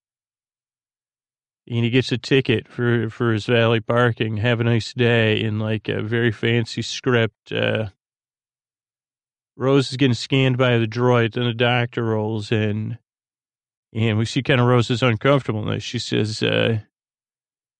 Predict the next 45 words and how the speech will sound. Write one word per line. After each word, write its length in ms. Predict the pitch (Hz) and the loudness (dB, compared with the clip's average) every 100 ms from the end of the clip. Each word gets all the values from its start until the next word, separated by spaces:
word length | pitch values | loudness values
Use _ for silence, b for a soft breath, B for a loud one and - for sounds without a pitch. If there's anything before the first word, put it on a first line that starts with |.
| _ - | _ -10
he 100 | 113 | -2
goes, 240 | 113 - | -2 2
"Are 60 | 123 | 2
you, 180 | 127 | 2
Rose, 340 | 123 139 139 127 | 4 4 4 4
you 140 | 131 | 4
in 100 | 139 | 4
here?" 120 | 147 | 4
She 160 | 135 127 | 2 2
goes, 160 | 117 123 | 0 2
"Yeah, 600 | 123 127 123 120 117 - | 2 4 4 2 0 -6
yeah." 600 | 127 120 117 113 113 113 - _ _ _ _ _ _ _ _ _ | -2 2 4 4 2 0 -6 _ _ _ _ _ _ _ _ _
And 60 | 113 | -2
he 40 | 117 | 0
goes, 160 | 110 | 2
"What 140 | 139 147 | 2 4
do 60 | |
you 100 | 139 | 4
think?" 300 | 120 175 135 | 2 0 0
She 160 | - 127 | 0 0
goes, 160 | 110 | -2
"Yeah." 580 | 143 147 165 170 135 127 | -4 -2 0 2 2 2
She 180 | 123 131 | -2 -2
goes, 180 | 131 127 | 0 0
"Once 200 | 156 - | -2 -2
you 60 | |
get 160 | - 139 | -4 0
past 320 | 143 131 - | 2 2 0
the 80 | 131 | -4
psychic 580 | - 135 131 131 113 _ | 0 2 2 0 -6 _
paper, 520 | 139 131 120 107 104 | -2 0 2 0 0
it's 220 | 104 - | -4 -6
totally 460 | - 131 123 120 110 | 0 2 4 4 4
normal." 800 | 117 123 127 113 107 110 117 - _ _ _ _ _ _ _ _ - | 4 4 4 2 -2 -4 -8 -12 _ _ _ _ _ _ _ _ -4
And 360 | 127 120 127 | 0 2 2
she 120 | - 127 | 0 0
goes, 200 | 113 139 | 0 -2
"It's 180 | 123 | -4
so 300 | - 170 160 | -2 2 4
alien. 680 | 143 139 151 143 107 110 110 | 4 4 4 4 2 0 -4
The 260 | 110 127 135 | -2 0 2
aliens 400 | 139 139 131 123 | 4 4 2 2
are 80 | 120 | -2
so 360 | - 131 127 | 0 2 2
alien." 800 | 123 127 147 117 107 107 117 113 | 2 2 4 2 0 -4 -4 -6